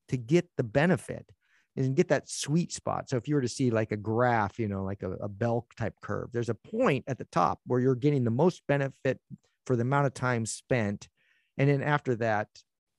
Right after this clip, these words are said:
it drops off. And before that, you know, you, you need to do maybe a little bit more, but it's not a lot. You don't need to do a lot. So I think moderation in all things is really the thing that, uh, we need to stress about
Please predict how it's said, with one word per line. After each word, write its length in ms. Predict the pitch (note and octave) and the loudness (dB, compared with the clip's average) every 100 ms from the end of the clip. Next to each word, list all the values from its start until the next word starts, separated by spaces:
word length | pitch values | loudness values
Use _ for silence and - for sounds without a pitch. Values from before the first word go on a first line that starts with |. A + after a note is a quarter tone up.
| - | -8
it 180 | A2+ | -8
drops 400 | B2 B2 A2 - | -4 -2 -2 -2
off. 360 | B2+ A2 F2 - | -2 -2 -2 -6
And 160 | A2 G#2 | -6 -4
before 380 | A2 - D3 B2 | -6 0 2 2
that, 320 | G#2 G2 G2 | 0 -2 -4
you 100 | A#2+ | -6
know, 120 | G2 | -6
you, 160 | G2+ F#2+ - | -6 -8 -10
you 180 | A2 G2 | -8 -6
need 200 | B2 A#2+ | -4 -4
to 80 | A2 | -4
do 180 | A2 | -4
maybe 280 | A2 G#2+ G2+ | -2 -2 -4
a 40 | G2 | -4
little 220 | G#2 G2 | -4 -6
bit 160 | G2+ | -6
more, 360 | B2+ B2+ G2 E2+ - _ | -2 0 0 -4 -12 _
but 80 | G#3 | -4
it's 140 | G#3+ | -2
not 160 | C4 C4+ | 0 4
a 40 | |
lot. 360 | B3 A#3+ B3 B2 - | 6 6 6 4 0
You 100 | D#3 | 0
don't 140 | G3+ | 0
need 100 | G3+ | 0
to 80 | F#3 | 2
do 180 | F#3 F#3 | 4 4
a 0 | |
lot. 380 | E3+ F#3+ - - | 4 2 0 -6
So 440 | - C#3 C3+ B2+ _ _ _ - | -6 0 2 0 _ _ _ 2
I 80 | D3+ | 2
think 260 | D#3+ F#3+ C#3+ | 4 2 2
moderation 720 | C#3 E3 E3 D3 E3 - C#3 | 4 8 8 8 6 4 -2
in 140 | C3 | 0
all 180 | C3 D3 | 0 0
things 560 | - D3+ C#3+ B2 A2+ - | 0 0 2 0 -2 -2
is 360 | A#2+ G#2+ - B2 | -4 -4 -8 -4
really 460 | B2+ F3 C#3+ A#2+ | 6 8 8 6
the 140 | A2 A2+ | 2 -2
thing 380 | - C3+ C3 | 0 2 2
that, 320 | A2 A2 G2 A#2 | 0 -2 -2 -4
uh, 220 | G#2 F#2+ - _ _ _ - | -2 -4 -8 _ _ _ 0
we 100 | C#3 | 2
need 140 | C#3+ | 4
to 80 | A#2 | 2
stress 340 | - - C#3 - | -2 2 2 2
about 340 | A2+ A2 - | 0 0 -2